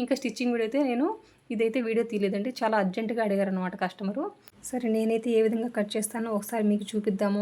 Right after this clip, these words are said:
ఆది బ్లౌజ్ తోటి అనేసి చూపిస్తున్నానండి. అంటే ఒకే వీడియోలో బ్లౌజ్ని కట్ చేశాను, స్టిచ్చింగ్ వీడియో అయితే చూపించలేకపోయాను కానీ అంటే ఆది బ్లౌజ్ నుంచి ఏ విధమైన కొలత తీస్తే దీనికి ఏ విధంగా మ్యాచ్ అయ్యాయి అనేది మాత్రమే ఈ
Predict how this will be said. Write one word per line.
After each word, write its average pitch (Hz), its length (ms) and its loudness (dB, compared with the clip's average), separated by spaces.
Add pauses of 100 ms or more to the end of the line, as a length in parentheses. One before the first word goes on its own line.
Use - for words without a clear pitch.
(100)
ఆది 196 180 4
బ్లౌజ్ 202 280 0
తోటి 196 280 -2
అనేసి 190 300 2 (600)
చూపిస్తున్నానండి. 202 680 0
అంటే 202 100 -2 (100)
ఒకే 196 220 4
వీడియోలో 233 320 6 (260)
బ్లౌజ్ని 214 400 4
కట్ 208 180 0
చేశాను, 220 320 0 (120)
స్టిచ్చింగ్ 247 340 0
వీడియో 254 140 4
అయితే 262 220 -2
చూపించలేకపోయాను 220 760 0
కానీ 254 180 2 (560)
అంటే 220 220 2
ఆది 220 160 6
బ్లౌజ్ 233 240 4
నుంచి 233 180 0 (100)
ఏ 208 80 6
విధమైన 220 320 4
కొలత 202 200 2 (100)
తీస్తే 208 220 0 (100)
దీనికి 208 260 6
ఏ 202 80 2
విధంగా 208 240 4 (100)
మ్యాచ్ 190 280 0
అయ్యాయి 196 260 4
అనేది 190 300 4
మాత్రమే 214 380 2
ఈ - 20 2